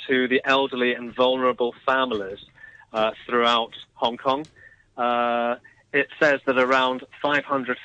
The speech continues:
thousand elderly of people over sixty-five are living in poverty in Hong Kong right now,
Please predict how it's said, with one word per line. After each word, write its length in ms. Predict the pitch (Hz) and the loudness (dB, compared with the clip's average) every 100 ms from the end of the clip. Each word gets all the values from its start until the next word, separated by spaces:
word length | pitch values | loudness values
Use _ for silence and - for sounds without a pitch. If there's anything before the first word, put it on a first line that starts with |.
| - | 0
thousand 560 | 135 131 127 117 117 - _ - _ _ - | 0 2 -2 -6 -8 -14 _ -20 _ _ 0
elderly 520 | 131 127 117 113 117 | 2 2 0 0 0
of 140 | - | -2
people 420 | 135 127 127 120 - _ 139 | -4 -2 -2 -4 -6 _ 0
over 260 | 139 123 | 0 0
sixty-five 640 | - - - 123 131 120 113 | -8 -10 -8 -2 0 0 0
are 60 | |
living 220 | 123 120 | 0 0
in 120 | 113 110 | -4 -2
poverty 420 | 143 123 - 107 | -2 -2 -4 -6
in 80 | 107 | -4
Hong 200 | 110 107 | -6 -4
Kong 180 | 113 | -4
right 300 | 110 120 117 | 0 0 2
now, 340 | 120 113 101 | 2 0 0